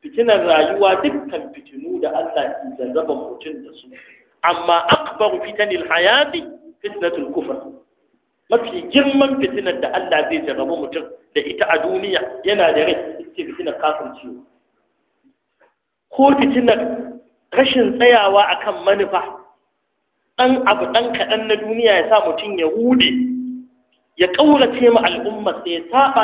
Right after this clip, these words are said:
da al'ummarsa, ya je ya haɗu da waɗanda za su yaƙi al'ummarsa. Wannan yana cikin fitinar rayuwa. Sai mutum ya roƙi Allah ya tare shi daga wannan. Ba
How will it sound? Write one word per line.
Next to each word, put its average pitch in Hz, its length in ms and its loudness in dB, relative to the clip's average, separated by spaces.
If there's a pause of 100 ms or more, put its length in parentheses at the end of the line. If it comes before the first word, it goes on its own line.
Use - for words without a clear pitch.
da 175 80 -2
al'ummarsa, 185 680 -8 (340)
ya 165 180 -2
je 233 240 2
ya 214 100 6
haɗu - 240 0
da 196 80 0
waɗanda 190 360 -4
za 196 120 2 (140)
su 190 80 -4
yaƙi 165 240 2
al'ummarsa. - 720 -4 (480)
Wannan 214 160 -2
yana 202 160 2
cikin 135 240 -4
fitinar 165 320 -8
rayuwa. 127 360 -4 (340)
Sai 214 180 -10
mutum 196 260 -8
ya 170 140 4
roƙi 151 200 -2
Allah 294 260 0
ya 196 140 -2
tare 143 200 -4
shi 127 140 -8
daga 123 180 -8
wannan. 117 340 -10 (1400)
Ba 139 80 0